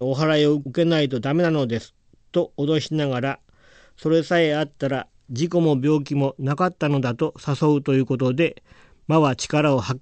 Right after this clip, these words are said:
揮します。これは私たちの中に、都合の悪いこと、嫌なことは徹底して避け、他に転化し、自分には好ましいもの、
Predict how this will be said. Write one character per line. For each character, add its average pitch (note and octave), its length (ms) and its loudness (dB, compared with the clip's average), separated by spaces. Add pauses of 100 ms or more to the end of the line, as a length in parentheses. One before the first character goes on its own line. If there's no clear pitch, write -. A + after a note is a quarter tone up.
揮 C3 120 2
し B2+ 120 -4
ま A2+ 120 -2
す。 - 200 -16 (1400)
こ D#3 100 0
れ D#3+ 140 6
は D3 280 2 (240)
私 C#3+ 340 0
た F3 140 0
ち D#3 80 -4
の D#3 100 2
中 C#3 280 0
に、 B2 200 -2 (580)
都 - 180 -4
合 D#3+ 260 6
の D#3+ 140 4
悪 D#3+ 240 2
い D3 100 2
こ C#3 140 -4
と、 A#2 240 -8 (580)
嫌 F3 200 2
な D#3+ 140 0
こ C3+ 140 -6
と C#3 140 -2
は B2 140 -2
徹 D3 260 -4 (180)
底 D#3+ 240 2
し - 140 -6
て D#3+ 200 -2
避 D#3+ 160 -4
け、 - 220 -10 (720)
他 F3 140 -2
に D#3+ 140 2
転 E3 300 2
化 C3 140 -4
し、 - 260 -8 (720)
自 C#3 160 0
分 E3 280 2
に E3+ 140 2
は C3+ 180 -2 (180)
好 D#3 100 -4 (100)
ま D#3+ 220 2
し E3+ 180 0
い D#3+ 40 4
も C#3 140 0
の、 A#2 160 -4